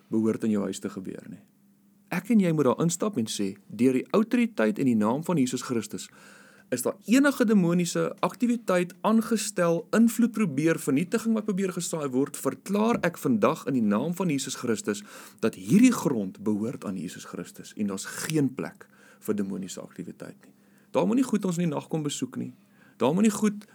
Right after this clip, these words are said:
ons tuister in ons gedagtes nie. Ons moet autoriteit vat oor dit. En ek wil net mense kom herinner dat veral voor herlewing uitgebreek, wil die vyand kom en ons kom net kom, kom, kom afbreek in ons geloof om te sê, "Nee man, jou God is nie so goed nie."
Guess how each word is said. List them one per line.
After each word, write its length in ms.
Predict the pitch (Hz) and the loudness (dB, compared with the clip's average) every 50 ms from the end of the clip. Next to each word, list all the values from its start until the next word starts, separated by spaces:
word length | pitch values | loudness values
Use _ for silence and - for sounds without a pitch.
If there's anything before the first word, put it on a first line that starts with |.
| - _ | -10 _
ons 200 | - 185 170 - | -2 -2 -2 0
tuister 480 | - - 185 180 170 - - 185 175 | 0 0 0 0 0 -2 -2 -2 -2
in 80 | 175 175 | 0 -2
ons 120 | 175 170 | -2 -2
gedagtes 540 | - 180 156 120 107 107 - - - - - | -2 -2 0 0 0 -2 -4 -8 -10 -10 -10
nie. 80 | - - - | -10 -8 -2
Ons 200 | - 131 127 - | 0 0 0 0
moet 160 | - 113 - - - | -4 -6 -6 2 6
autoriteit 680 | 170 180 170 180 185 170 147 - - 117 107 110 - | 6 6 6 6 2 0 0 -2 -2 -4 -6 -6 -8
vat 220 | - 95 90 - - | -12 -12 -12 -12 -12
oor 140 | - - - | -12 -12 -12
dit. 200 | - - - - | -14 -18 -12 -8
En 100 | - 120 | -6 -6
ek 100 | 123 127 | -4 -4
wil 80 | 143 170 | -4 -4
net 80 | 233 226 | -2 0
mense 280 | 196 175 170 165 - | 2 2 2 0 -2
kom 180 | - - 139 131 | -2 0 2 2
herinner 380 | 120 110 107 104 104 101 101 101 - - - - - - - - - - _ | 2 2 2 0 0 0 -2 -6 -12 -20 -20 -20 -20 -20 -20 -20 -20 -6 _
dat 160 | - - - | -2 -2 0
veral 560 | - 180 170 - - _ - 240 285 330 320 | 0 -2 -2 -2 -4 _ 4 4 6 6 4
voor 420 | 285 - - - - 262 254 262 254 | 2 -2 -4 2 6 6 8 8 8
herlewing 680 | 226 214 196 180 165 143 143 156 180 185 180 185 180 - | 8 8 6 6 6 4 4 4 4 2 2 0 -2 0
uitgebreek, 840 | - 190 175 170 - - - - 143 107 - 110 101 95 101 - - - - _ _ _ _ | 0 0 0 -2 -6 -10 -10 -10 -6 -2 0 0 0 0 -2 -8 -16 -20 -20 _ _ _ _
wil 100 | - 107 | -2 -2
die 100 | 110 107 | 0 0
vyand 320 | 104 - 135 127 123 113 113 | 0 0 0 0 0 -2 -2
kom 260 | 127 113 101 101 - - - _ - - - - | -4 -4 -4 -4 -8 -14 -20 _ -20 -20 -20 -14
en 120 | - 113 110 | -10 -8 -8
ons 120 | 107 - | -8 -6
kom 160 | - 117 117 117 | -6 -4 -2 -2
net 180 | 135 165 170 | -2 -4 -6
kom, 260 | - - 175 165 143 - - - - _ | -4 -4 -4 -4 -4 -6 -12 -20 -20 _
kom, 240 | - 139 123 120 - - | -4 -4 -4 -4 -8 -10
kom 180 | - 120 107 - | -10 -10 -10 -2
afbreek 640 | - - 208 180 147 127 117 127 123 120 101 - - - | 0 0 0 0 -4 -2 0 0 2 2 0 -2 -6 -8
in 80 | - 117 | -6 -6
ons 140 | 110 107 - | -6 -6 -8
geloof 480 | - 127 110 101 107 107 104 92 104 110 | -8 -6 -4 -2 -2 -4 -4 -6 -10 -12
om 60 | 104 | -14
te 100 | 101 104 | -14 -12
sê, 260 | - - - 107 101 | -12 -10 -10 -8 -8
"Nee 240 | 104 104 107 113 113 | -6 -6 -6 -6 -8
man, 160 | 104 98 98 98 | -8 -8 -10 -12
jou 100 | 98 98 | -14 -12
God 220 | - 113 113 - | -12 -14 -12 -12
is 80 | 113 113 | -10 -10
nie 80 | - 135 | -10 -10
so 140 | 131 - - | -10 -10 -12
goed 200 | - - - - - - | -12 -12 -16 -16 -16 -20
nie." 80 | - | -20